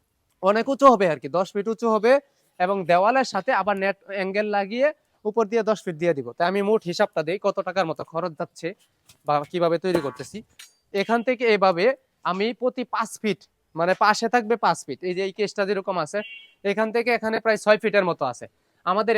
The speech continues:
এখনকার কেসগুলো হবে পাঁচ ফিট, কিন্তু লম্বাই হচ্ছে দশ ফিট, লম্বাই দশ ফিট, পাশে পাঁচ ফিট। ফিসেন রাখার জন্য এই কেসটা আমার মতে, মনে হয় পারফেক্ট হবে। এরকমভাবে আমাদের কেস হবে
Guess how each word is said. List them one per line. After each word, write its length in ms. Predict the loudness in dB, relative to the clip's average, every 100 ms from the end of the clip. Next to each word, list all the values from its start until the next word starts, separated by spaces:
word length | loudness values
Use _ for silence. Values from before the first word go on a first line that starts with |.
| 0
এখনকার 320 | 0 -2 -2
কেসগুলো 320 | 0 0 2 2
হবে 160 | 2 0 0
পাঁচ 140 | -4 -2
ফিট, 180 | -4 -4 _ _ _ -10
কিন্তু 180 | -6 0 2
লম্বাই 280 | 2 2 2
হচ্ছে 200 | 0 -2 0
দশ 100 | 0 -2
ফিট, 180 | -14 -14 _ _ _ _ _ _ _ _ -2
লম্বাই 360 | 0 4 6 6 4
দশ 100 | 2 -2
ফিট, 180 | -4 -2 -2
পাশে 200 | -2 0 0
পাঁচ 140 | 0 -2
ফিট। 180 | -12 -12 _ _ _ _ -6
ফিসেন 240 | -4 -2 0
রাখার 220 | 0 -2
জন্য 140 | -2 -2 -4
এই 60 | -4
কেসটা 220 | -6 -4 -4
আমার 120 | -2
মতে, 160 | -6 -4 -6 -4
মনে 140 | -6 -4
হয় 120 | -2 0
পারফেক্ট 320 | -2 -2 -10 -8
হবে। 160 | -4 -6 -6 _ _ 0
এরকমভাবে 540 | 0 2 2 4 4 4
আমাদের 200 | 0 0
কেস 140 | 0 0 0
হবে 140 | 0